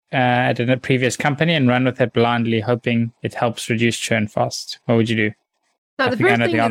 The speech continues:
Speaker 2: do
Speaker 1: answer.
Speaker 2: is
Speaker 1: <laughs> Yeah.
Speaker 2: the first thing you do is I run, because if somebody comes to me with that kind of problem and gives me ninety days,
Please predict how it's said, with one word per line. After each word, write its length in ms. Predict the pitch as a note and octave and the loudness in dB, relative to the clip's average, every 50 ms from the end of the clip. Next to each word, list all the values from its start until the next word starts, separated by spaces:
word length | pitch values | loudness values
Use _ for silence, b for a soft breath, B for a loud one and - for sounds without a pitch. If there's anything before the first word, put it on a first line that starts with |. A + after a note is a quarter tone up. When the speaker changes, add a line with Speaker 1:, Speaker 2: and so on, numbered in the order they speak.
| A#3 B3 | 2 2
Speaker 2:
do 60 | A#3 A3+ | 2 2
Speaker 1:
answer. 0 | |
Speaker 2:
is 440 | A3+ A3+ A3 - - C#3 B2 A#2 - - | 2 2 0 0 0 0 0 0 0 -4
Speaker 1:
<laughs> 40 | - | -6
Yeah. 160 | C#3 C3 G#2+ - | -6 -6 -4 -2
Speaker 2:
the 140 | - B3 A3+ | -2 -2 0
first 200 | - E4 E4 - | 0 0 2 2
thing 120 | F4 D#4 | 4 4
you 60 | C#4+ | 4
do 120 | A3 C4 C4+ | 4 4 4
is 160 | B3+ A3+ A3 | 4 4 2
I 120 | G#3+ G3 G3 | 2 2 2
run, 480 | F3 G#3+ A3 - - G#3+ C4 C#4 C4+ | 2 2 2 2 2 2 2 2 2
because 480 | C#4 C#4 C4+ - - A3 G3+ A3+ G#3 - | 2 0 -2 0 2 2 2 2 0 -2
if 100 | A3+ - | -6 -2
somebody 320 | - C#4+ A3+ C4 A3+ B3+ | 0 0 2 2 2 0
comes 260 | - - B3 A3+ - - | 0 0 0 0 0 0
to 100 | - G#3+ | -2 0
me 120 | A3 G#3+ | 0 0
with 160 | G#3 A3 A3 G#3 | 2 2 2 2
that 100 | A3+ A3 | 0 -2
kind 240 | - A3+ G#3+ A3 G#3+ | -2 0 0 0 0
of 80 | G3+ | 0
problem 320 | - A3+ G#3 G#3 G#3 G#3 G3 | 0 0 2 2 2 2 2
and 120 | G#3 G#3+ | 2 2
gives 200 | G3+ A#3 F#3+ A3+ | 0 0 0 -2
me 100 | A3 G3+ | -2 0
ninety 360 | G#3+ G#3+ C#4+ C#4 D4 - F4 | 0 2 4 4 4 4 4
days, 380 | A3 A#3 A#3 A3 A3 A#3+ G#3 | 2 2 2 2 0 -2 -2